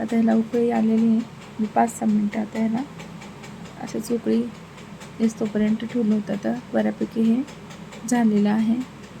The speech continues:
आटलेलं आहे. तर आपलं कालवण तयार झाले. तर आता ह्याच्यात मी थोडीशी कोथिंबीर हिरवीगार टाकते. मला वरतून कोथिंबीर टाकलेली खूप छान वाटतं, आवडतं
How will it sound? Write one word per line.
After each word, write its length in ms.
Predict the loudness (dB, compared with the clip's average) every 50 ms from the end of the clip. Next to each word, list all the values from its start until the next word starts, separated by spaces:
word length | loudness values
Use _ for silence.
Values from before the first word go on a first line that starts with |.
| -4 0
आटलेलं 460 | 0 0 0 0 0 2 2 2 2
आहे. 280 | 0 0 0 0 -2 -4 -6 -10 -16 -16 -16 -16 -16 -16 -16 -16 -16 -16 -16 -16 -16 -16 -14 -10 -6
तर 60 | -6
आपलं 180 | -4 -2 -2 -2
कालवण 360 | 0 2 2 2 2 2 0 0 0
तयार 180 | 0 0 0
झाले. 320 | 2 2 2 2 2 2 0 -2 -6 -10 -12 -16 -16 -16 -16 -16 -16 -12 -6 -4
तर 60 | -4
आता 160 | -2 0 2
ह्याच्यात 360 | 4 4 4 2 2 0 2
मी 100 | 2 2
थोडीशी 400 | 2 2 0 0 0 0 -2 -4
कोथिंबीर 500 | -4 -2 -2 -2 0 2 2 2 2 2 0 -2 -6 -4 0
हिरवीगार 440 | 2 2 4 4 2 2 2 0 0 -2 -2
टाकते. 340 | -2 -2 -4 -4 -8 -10 -10 -10 -10 -12 -14 -16 -16 -16 -16 -16 -16 -16 -16 -16 -16 -16 -16 -16 -16 -16 -12 -6 -2
मला 280 | 0 2 4 4 4 4
वरतून 380 | 4 4 2 2 2 0 0
कोथिंबीर 400 | 2 2 2 2 4 4 4 4 2
टाकलेली 360 | 0 0 0 0 0 0 0
खूप 300 | 0 -4 -8 -6 -4 0
छान 160 | 2 2 2 2
वाटतं, 240 | 2 -2 -2 -2
आवडतं 440 | -2 0 0 0 0 -2 -4 -6 -10